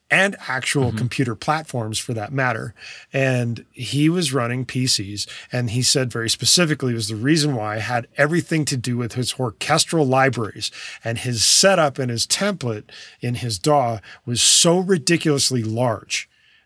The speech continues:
Speaker 1: that it required having multiple computers to run his template.
Speaker 2: Yeah.
Speaker 1: And <laughs> that just is like, okay, you know, I'm sorry to hear that, but, you know,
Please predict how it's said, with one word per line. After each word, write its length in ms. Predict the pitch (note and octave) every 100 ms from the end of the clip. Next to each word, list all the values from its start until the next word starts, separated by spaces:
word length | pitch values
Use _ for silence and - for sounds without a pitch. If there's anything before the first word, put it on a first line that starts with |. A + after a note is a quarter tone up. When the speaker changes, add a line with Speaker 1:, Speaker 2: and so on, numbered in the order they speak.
| -
Speaker 1:
that 260 | C3+ A#2 - _ -
it 140 | C#3
required 600 | C3+ - D3+ D3 D3 B2
having 440 | - B2+ B2+ A#2+ G#2+
multiple 560 | C3 C#3 D#3 - D3+ D3
computers 600 | - B2 - C#3+ A2 -
to 120 | -
run 500 | A2 G#2 C#3+ A#2+ G#2 - _ _ _ _ _ -
his 220 | A2+ -
template. 400 | F3 F3+ G2 - _ _ _ _ _ _ _ _ _ _ _
Speaker 2:
Yeah. 300 | A2+ F#2+ F#2 - _ -
Speaker 1:
And 160 | D3
<laughs> 0 |
that 280 | D#3 D3 G3
just 380 | - G#3+ E3 -
is 220 | C3 -
like, 200 | D3+ C3+ - - _
okay, 420 | F3 - - D#3 - - - -
you 80 | D3
know, 60 |
I'm 60 | C#3
sorry 320 | - F3+ E3+
to 60 | B2
hear 240 | D#3+ A#3
that, 300 | D#3 B2+ E3+
but, 200 | C3+ B2+ - - -
you 100 |
know, 140 | C3+